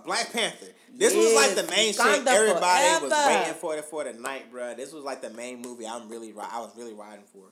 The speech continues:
Speaker 1: Uh, Black Panther won three fucking Oscars entirely for the night, uh, which was fucking dope. Uh, best original movie score, um, dope as hell. Uh,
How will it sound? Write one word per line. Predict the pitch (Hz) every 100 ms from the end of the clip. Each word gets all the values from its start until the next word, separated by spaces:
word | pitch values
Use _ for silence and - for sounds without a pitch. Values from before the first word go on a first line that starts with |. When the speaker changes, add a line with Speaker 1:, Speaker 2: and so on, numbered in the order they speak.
| _ _ _ _ -
Speaker 1:
Uh, | 123 123 107
Black | 151 160
Panther | 202 190 180
won | 147 151 135 123
three | 131 160 160
fucking | 160 143 123
Oscars | 110 117 - 113 107
entirely | 104 117 107 101
for | - 113
the | 98
night, | 95 92 87 _ _ _ _
uh, | 117 113 104 95 87 -
which | 190 196
was | 147
fucking | 175 151 120 101
dope. | 113 - _ _ _ _
Uh, | 127 127 123 120 110 101 92 -
best | 190 214 151
original | 151 165 160 143
movie | 139 156 147
score, | - 151 143 - _ _ _ _ _
um, | 120 120 110 107 95 _ _ _ _ _ _ _ 120
dope | 143 139
as | -
hell. | 120 107 107 _ _ -
Uh, | 123 117 110 107